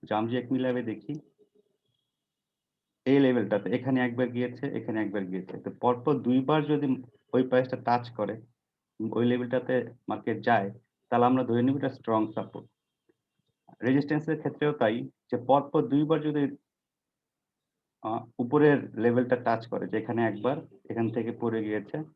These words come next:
মার্কেটটা ফল হয়েছে, এখান থেকে পড়ে গিয়েছে। তো পরপর দুইবার যদি কোন একটা লেভেলে টাচ করে আপ ট্রেন্ডে, এখান, এখান থেকে সেল হয়, সেল প্রেশার বেশি থাকে, তো আমরা ধরে নিব এটা হচ্ছে স্ট্রং রেজিস্ট্যান্স।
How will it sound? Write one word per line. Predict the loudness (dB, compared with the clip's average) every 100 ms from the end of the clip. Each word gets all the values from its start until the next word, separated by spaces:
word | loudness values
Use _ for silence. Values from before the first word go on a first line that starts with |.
| _ _ _
মার্কেটটা | -8 -6 -8 -4
ফল | 0 0
হয়েছে, | 0 -6 -6 -10 -10 _ _ _ _ _ _ _ _ -4
এখান | 0 0
থেকে | 0 -2
পড়ে | 0 0 0
গিয়েছে। | -2 -4 -6 -8 _ _
তো | -6
পরপর | 2 2 4 0
দুইবার | 2 4 6 4 4
যদি | 0 0 -2 -4 _ _ _ _ _
কোন | 0 0
একটা | 2 2 4 2 0
লেভেলে | 0 2 2 0 -4 -18 -20 -20 -20 -20 _ _ _ _
টাচ | -2 -2 -2
করে | 0
আপ | 0 -2 -4
ট্রেন্ডে, | -4 -4 -6 -10 -10
এখান, | -6 -6 -4
এখান | -4 -2
থেকে | -4 -8
সেল | 0 2 2
হয়, | 0 -6 -12 _ _ -14 -4
সেল | -2 -2
প্রেশার | -2 -4
বেশি | -4 -6
থাকে, | -8 -10 -10 -12 _ _ _
তো | 0
আমরা | 2 0
ধরে | 0
নিব | -2 -2
এটা | -4 -6
হচ্ছে | -8
স্ট্রং | -10 -4 -4 -4 -8 _ _ _ _ _ -4
রেজিস্ট্যান্স। | 0 -2 -2 -4